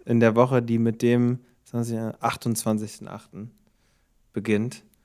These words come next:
könnt ihr, liebe Freunde, mit mindestens einem Gesangsvideo bei Instagram auf meinem Privataccount, at Daniel Luckyman, wer mir noch nicht folgt,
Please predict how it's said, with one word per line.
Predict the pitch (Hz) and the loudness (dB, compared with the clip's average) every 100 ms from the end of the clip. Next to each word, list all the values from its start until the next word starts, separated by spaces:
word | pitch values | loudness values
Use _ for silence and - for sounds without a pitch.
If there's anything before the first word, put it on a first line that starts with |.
| _ _ _ | _ _ _
könnt | - 117 110 | -8 -6 -2
ihr, | 107 107 | -2 -2
liebe | 107 107 107 104 | -2 -2 -2 -4
Freunde, | - 101 101 98 107 | -2 0 0 0 -4
mit | 117 107 - | -6 -10 -6
mindestens | 113 113 107 113 104 | -4 -4 -6 -10 -10
einem | 92 101 98 - _ _ _ _ | -6 -6 -6 -12 _ _ _ _
Gesangsvideo | 107 101 98 - 98 98 98 98 - _ _ - | -6 -2 -4 -4 -6 -4 -4 -4 -10 _ _ -6
bei | 101 | -4
Instagram | - 107 107 - 92 85 87 82 90 95 | -2 -4 -4 -6 -8 -4 -2 -2 -4 -8
auf | 87 | -8
meinem | 95 92 | -6 -6
Privataccount, | - 98 95 101 90 - 87 101 - _ _ _ - | -8 -8 -6 -6 -8 -12 -12 -12 -16 _ _ _ -4
at | 101 - - | -4 -4 -6
Daniel | 98 98 98 | -4 -2 -4
Luckyman, | 95 - 92 90 95 | -6 -8 -8 -6 -6
wer | 92 | -6
mir | 90 | -8
noch | 90 | -10
nicht | 101 - | -12 -10
folgt, | 85 95 113 | -8 -8 -12